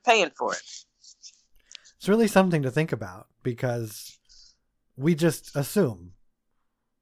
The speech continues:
Speaker 2: pink and blue, and we feel that way. We just, we think we actually feel that way.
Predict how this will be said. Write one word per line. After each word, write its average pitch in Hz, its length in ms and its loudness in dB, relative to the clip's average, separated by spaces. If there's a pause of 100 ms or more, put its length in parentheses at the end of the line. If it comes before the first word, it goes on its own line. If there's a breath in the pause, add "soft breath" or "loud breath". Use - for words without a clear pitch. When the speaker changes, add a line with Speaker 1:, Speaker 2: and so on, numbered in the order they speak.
(320)
Speaker 2:
pink 135 240 -2
and 117 120 -6
blue, 143 240 0
and 104 120 -8
we 123 100 -6
feel 175 300 4
that 117 200 -4
way. 92 160 -12
We 127 140 -4
just, 156 260 -4
we 175 140 0
think 214 260 0
we 156 140 0
actually 139 400 -2
feel 170 300 0
that 98 220 -6
way. 87 280 -16